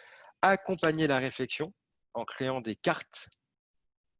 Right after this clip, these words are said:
Là, tu vois, ça peut être un format, un format A quatre, A trois en fonction du nombre de personnes qu'il y a autour de la table. Mais on a un support, c'est-à-dire que la conversation ne reste pas dans les airs.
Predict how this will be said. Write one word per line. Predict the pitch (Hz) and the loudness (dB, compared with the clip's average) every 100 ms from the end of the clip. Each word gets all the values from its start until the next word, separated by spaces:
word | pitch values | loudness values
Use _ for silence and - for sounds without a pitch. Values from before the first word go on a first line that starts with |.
| _ _ _ - | _ _ _ -6
Là, | 117 | -6
tu | - | -2
vois, | 147 | -2
ça | 117 | -2
peut | 113 | -4
être | 123 | -2
un | 120 | -2
format, | - 117 113 120 120 104 | 0 0 2 2 4 2
un | |
format | 101 107 110 | 0 -2 0
A | 107 | 0
quatre, | - 131 - - | 0 -2 -2 -4
A | 117 | -4
trois | - 143 | -2 -2
en | 139 | -2
fonction | - 117 - 127 | -4 -14 -12 -12
du | 110 | -10
nombre | 117 120 | -8 -8
de | |
personnes | 113 117 - 139 | -6 -6 -6 -12
qu'il | - 110 | -8 -8
y | |
a | |
autour | 104 107 104 | -8 -10 -10
de | |
la | 101 | -6
table. | 160 170 127 _ - - - _ | -2 -2 -4 _ -20 -20 -20 _
Mais | 120 | -4
on | 123 156 | -2 2
a | |
un | 175 151 | 2 2
support, | - 147 160 156 | -2 -6 -2 -2
c'est-à-dire | - 131 151 | -2 -2 -2
que | 147 | 0
la | 120 | 0
conversation | 113 139 139 127 131 - | -2 -4 -4 -4 -6 -6
ne | 160 | -8
reste | 107 120 127 165 - 139 | -8 -6 -4 -4 -6 -8
pas | 139 | -4
dans | 123 | -4
les | 117 113 | -6 -6
airs. | 110 98 | -8 -10